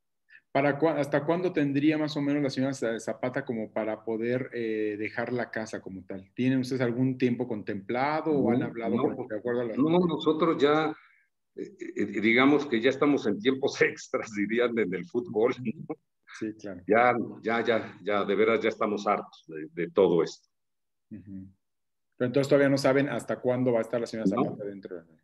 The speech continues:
Speaker 2: No, no, en principio por ahí me dijeron que anda diciendo que ya, que ya se va a salir.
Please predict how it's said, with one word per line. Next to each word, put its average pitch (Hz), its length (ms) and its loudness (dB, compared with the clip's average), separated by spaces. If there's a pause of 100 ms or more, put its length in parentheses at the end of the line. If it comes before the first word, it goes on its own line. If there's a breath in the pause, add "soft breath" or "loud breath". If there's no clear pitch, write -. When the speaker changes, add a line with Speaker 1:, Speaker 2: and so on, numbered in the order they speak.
(100)
Speaker 2:
No, 185 380 4 (100)
no, 175 240 4
en 151 160 4
principio 156 640 4
por 120 160 8
ahí 135 280 8
me 113 220 4
dijeron 120 500 2
que - 140 -2
anda 110 220 0
diciendo 101 440 -2
que 85 120 -10 (100)
ya, 123 320 2
que 90 100 -12
ya 113 120 0
se - 100 0
va 110 120 4
a - 20 -6
salir. 113 420 -2